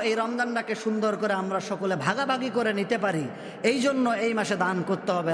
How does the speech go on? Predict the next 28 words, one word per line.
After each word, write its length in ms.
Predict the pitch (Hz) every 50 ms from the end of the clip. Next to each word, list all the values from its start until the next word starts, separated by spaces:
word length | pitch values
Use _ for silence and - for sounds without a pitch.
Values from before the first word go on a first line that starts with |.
| 165
রাজি 160 | 170 170 170 190 185
আছেন 180 | 175 208 208 202 175
তো 40 | 208
ইনশাআল্লাহ? 540 | 202 196 190 - 226 214 202 185 160 135 123 - - - - - - - - - - - -
এই 120 | 196 196 -
সাতটা 260 | 220 220 208 - 247
অভ্যাস 340 | 240 220 190 175 202 247 254 214 190
যদি 140 | 240 214 214
আমরা 320 | 214 202 202 196 185 180 156 135 - - - -
আমাদের 340 | 175 185 196 196 196 196 175 151 135
জীবদ্দশায়, 680 | 185 233 262 269 220 202 233 214 - 208 180 147 127 113 104 - - - - - -
আমাদের 400 | 170 185 208 196 196 214 220 202 165 147 - - - - - -
এই 160 | 202 214 214 190
মাসে 300 | 180 214 240 233 - 254 220 208
যদি 100 | 214 220
আমরা 220 | 220 208 202 202 202
নিয়ে 180 | 190 190 190 190 185
আসতে 200 | 190 - 202 190 185
পারি, 160 | 185 196 233 262 - - - - - - -
তাহলে 280 | 185 185 196 202 214 208 202 196
ইনশাআল্লাহ 420 | 196 - - 202 190 185 185 180
রমজানটা 560 | 165 175 190 214 214 214 214 214 185 - 190 175 160 143 - - - - - - - - - - - - -
আমরা 280 | 185 202 202 202 196 185 175 - -
সুন্দর 400 | 262 262 277 269 285 262 247 220 - - - - - - -
এবং 280 | 196 202 202 202 185 175 156 - - - - - - - - - - - - - - - - - 143
ভালোভাবে 500 | 190 247 294 311 294 262 247 240 233 220
আমরা 260 | 208 202 202 202 190 - -
সকলে 280 | 214 208 190 220 208